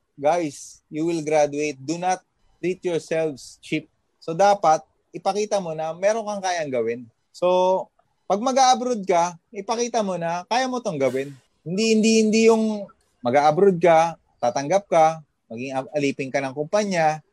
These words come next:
Anong napala mo? Umalis ka pa ng bansa. Hindi maganda yung accommodation mo, yung pagtulog mo, sobrang hahaba ng working hours mo, anong natitipid mo at the end of the month,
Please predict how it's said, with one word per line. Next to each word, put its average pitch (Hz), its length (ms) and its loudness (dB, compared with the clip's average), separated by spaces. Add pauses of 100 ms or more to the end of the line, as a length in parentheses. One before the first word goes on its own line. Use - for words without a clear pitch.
(260)
Anong 302 220 -4
napala 214 420 2
mo? 185 200 0
Umalis 240 280 -4
ka 202 100 -2
pa 180 100 -4
ng 165 120 -4
bansa. 190 400 -2 (320)
Hindi 113 200 -4
maganda 135 360 0
yung 135 260 2
accommodation 135 640 0
mo, 190 160 0
yung 160 120 -2
pagtulog 147 520 0
mo, 180 360 0 (280)
sobrang 123 380 -2
hahaba 127 540 0
ng 131 360 -18
working 127 360 -8
hours 180 280 -4
mo, 170 340 -8 (340)
anong 156 240 -6
natitipid 139 480 -8
mo 175 200 -2
at 151 100 2
the 143 140 -4
end 143 180 -6
of 135 120 -6
the 143 140 -10
month, 190 280 -4